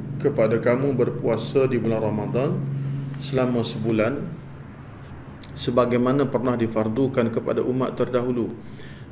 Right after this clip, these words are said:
Mudah-mudahan dengan ibadah Ramadan ini, ibadah puasa ini,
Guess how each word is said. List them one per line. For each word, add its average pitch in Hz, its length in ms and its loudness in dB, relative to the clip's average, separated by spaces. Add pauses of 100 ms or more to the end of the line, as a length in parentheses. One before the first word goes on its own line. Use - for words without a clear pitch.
(100)
Mudah-mudahan 120 640 4
dengan 117 240 0
ibadah 113 400 2
Ramadan 110 560 2
ini, 127 400 -2
ibadah 113 400 2
puasa 110 400 0
ini, 135 320 -2